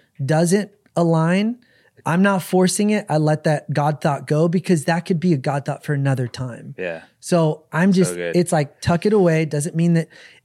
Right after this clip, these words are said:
Speaker 1: it's, it may not just be for now. Uh, it may be a later message, but, like, go to this scripture. I'm like, again, I'm, like, kind of a purist with it. Like, starting with the scripture,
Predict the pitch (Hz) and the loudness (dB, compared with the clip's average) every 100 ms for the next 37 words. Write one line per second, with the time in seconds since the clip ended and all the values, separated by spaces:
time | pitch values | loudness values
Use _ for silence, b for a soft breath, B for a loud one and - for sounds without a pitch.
0 | _ - - 156 - - - 151 _ 147 | _ -12 -2 -2 -2 -4 -4 -6 _ -4
1 | 147 151 151 131 143 151 139 135 127 135 | 0 2 2 0 -2 -2 -2 -2 -2 0
2 | 143 117 131 - b b - 131 135 135 | -2 -4 -10 -16 b b -6 -4 -2 -2
3 | 135 131 131 135 143 131 120 - 127 123 | 0 0 0 0 0 -2 -4 -6 -8 -8
4 | - b b - 135 131 - _ _ - | -12 b b -10 -6 -6 -6 _ _ -20
5 | - 131 147 160 147 135 - 147 143 - | -12 -2 2 2 0 -2 -4 -6 -6 -8
6 | 127 - 180 226 190 - b b 185 180 | -10 -6 -2 0 -2 -6 b b -2 0
7 | 214 190 226 254 - 233 160 - - 135 | 2 2 0 -2 -4 -2 -2 -2 -8 -4
8 | 147 - 127 123 131 _ b b - - | -4 -4 -8 -6 -10 _ b b -12 -10
9 | 175 - 233 190 165 151 - 151 139 - | -8 -4 0 0 -2 -6 -8 -8 -6 -6
10 | 139 | -8